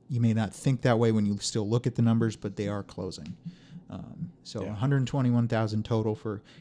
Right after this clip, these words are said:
Speaker 1: for Division One college hockey, uh, over two hundred thousand for, for junior. Um, so, and again,
Speaker 2: Makes
Speaker 1: the,
Speaker 2: sense.
Speaker 1: the trends recently more in the favor of college hockey. But who's your, who would be the top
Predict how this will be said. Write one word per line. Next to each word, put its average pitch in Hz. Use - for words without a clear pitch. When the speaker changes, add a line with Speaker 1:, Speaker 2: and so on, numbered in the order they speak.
Speaker 1:
for 107
Division 107
One 104
college 98
hockey, 98
uh, 95
over 107
two -
hundred 104
thousand 98
for, 90
for 101
junior. 90
Um, 117
so, -
and 120
again, 120
Speaker 2:
Makes 113
Speaker 1:
the, 104
Speaker 2:
sense. 135
Speaker 1:
the 117
trends 117
recently 104
more 123
in 117
the 117
favor 113
of 107
college 104
hockey. 104
But 131
who's 151
your, 127
who 151
would 139
be 123
the 110
top -